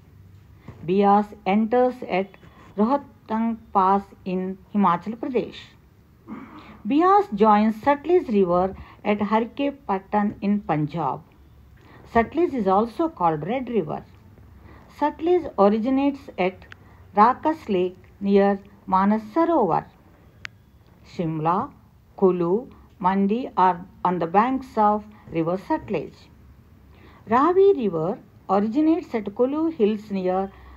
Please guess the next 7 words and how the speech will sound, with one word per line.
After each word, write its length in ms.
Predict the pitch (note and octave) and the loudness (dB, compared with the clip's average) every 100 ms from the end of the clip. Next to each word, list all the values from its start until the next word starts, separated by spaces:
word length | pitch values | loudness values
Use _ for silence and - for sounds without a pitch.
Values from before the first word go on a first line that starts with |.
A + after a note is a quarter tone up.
| - - | -20 -4
Rohtang 560 | G#3 C4+ C#4+ D4 D4 - - G#3 | -2 0 0 0 -2 -8 -6 -2
Pass, 280 | G3+ G#3 G3+ - - - | 0 0 -6 -18 -20 -8
Himachal 460 | A3 E3+ D#3+ G#3+ A#3 | -2 0 -2 -6 -8
Pradesh. 420 | D#4+ C4 F#3+ - - - - - _ - _ - - - - | -6 -4 -6 -10 -20 -20 -20 -20 _ -20 _ -20 -20 -20 -8
Chenab 480 | G#3 F#3+ F#3 F3 - F#3 | -2 0 2 0 0 0
originates 580 | G#3 B3 D4+ D#4+ - A#3+ | 0 2 2 2 2 -4
near 440 | G3+ F#3 F#3 | -2 0 0